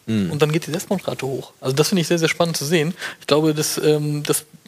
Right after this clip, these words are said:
Speaker 2: wir schon Probleme brauchen, um irgendwie unseren Alltag, äh, zu bewältigen. Und weil, woher kommt das Glücksgefühl, wenn ich nie ein Problem gelöst habe?
Speaker 1: Ja.
Speaker 2: Kann man, kann man sich schon überlegen. Also,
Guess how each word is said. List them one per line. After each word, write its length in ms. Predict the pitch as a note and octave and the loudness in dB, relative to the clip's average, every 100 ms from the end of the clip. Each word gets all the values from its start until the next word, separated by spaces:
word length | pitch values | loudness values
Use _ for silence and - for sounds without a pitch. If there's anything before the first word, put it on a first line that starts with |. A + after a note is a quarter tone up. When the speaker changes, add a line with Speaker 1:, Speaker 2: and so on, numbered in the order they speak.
| - - - - | -20 -20 -20 -14
Speaker 2:
wir 400 | - E3 E3 D#3+ | -10 -6 0 2
schon 180 | - F3+ | 4 2
Probleme 320 | - D#3+ F3 | 4 4 4
brauchen, 300 | D3+ D3 D#3 | 2 2 2
um 120 | C#3+ | 0
irgendwie 240 | C#3+ D3 D3 | 0 0 0
unseren 200 | D3 D3 | 2 2
Alltag, 340 | D#3 D#3 C#3 | 4 2 2
äh, 220 | C#3 C#3 | 2 0
zu 120 | C#3+ D3 | 0 -2
bewältigen. 520 | C#3 D#3+ D#3 D3 E3+ | 4 4 4 -4 -4
Und 240 | C3+ C3+ | -4 -4
weil, 180 | C3+ C#3 - - - - | 0 0 0 -8 -12 0
woher 240 | C#3+ D3 | 4 4
kommt 180 | - D3 | 2 -2
das 100 | - | 2
Glücksgefühl, 460 | E3 - D3+ C#3+ | 0 2 0 0
wenn 100 | C#3 | 0
ich 80 | D3 | 0
nie 120 | D3 | 0
ein 40 | C#3+ | 0
Problem 280 | - C#3+ D#3+ | -2 0 2
gelöst 400 | C3+ C3+ - - | 2 0 -2 -4
habe? 300 | B2+ C#3+ - | -2 -2 -2
Speaker 1:
Ja. 260 | A2+ G2+ G#2 - - - | -2 0 -2 -8 -14 -6
Speaker 2:
Kann 160 | D3+ | 0
man, 280 | C#3 C#3+ C#3+ | 0 0 -6
kann 180 | - C#3+ | -4 -2
man 100 | C#3 | 2
sich 100 | C#3+ | 0
schon 160 | F3 | 0
überlegen. 500 | D#3+ C3+ B2+ B2+ E3 | 2 2 2 0 -2
Also, 320 | D3+ C#3+ D3 | -2 2 2